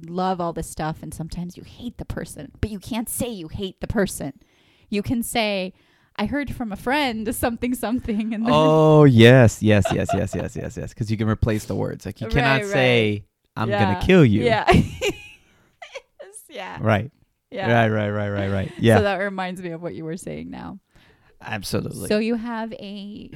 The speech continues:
Speaker 1: sort of marriage-like relationship with randomness because you like spontaneity, but you also like to have things, like, pre-figured out.
Speaker 2: Yes.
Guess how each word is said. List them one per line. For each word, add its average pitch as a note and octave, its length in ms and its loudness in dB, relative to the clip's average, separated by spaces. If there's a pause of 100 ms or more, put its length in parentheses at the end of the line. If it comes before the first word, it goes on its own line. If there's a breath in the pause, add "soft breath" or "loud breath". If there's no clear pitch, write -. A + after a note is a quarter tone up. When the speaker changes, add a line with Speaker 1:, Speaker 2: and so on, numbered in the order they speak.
Speaker 1:
sort B3 240 -8
of B3 80 -6
marriage-like A#3 720 -8
relationship G#3+ 560 -12
with A#3+ 100 -12
randomness F3+ 800 -12 (1080)
because G#3+ 300 -8
you C4 180 -8
like D4+ 300 -8
spontaneity, F#3 720 -10
but F3 160 -8
you F3+ 120 -10
also F#3 300 -8
like F#3+ 240 -8
to F#3 80 -12
have F3 200 -12
things, F#3+ 300 -12
like, D#3+ 220 -14
pre-figured F3 760 -10
out. - 340 -10
Speaker 2:
Yes. - 640 -6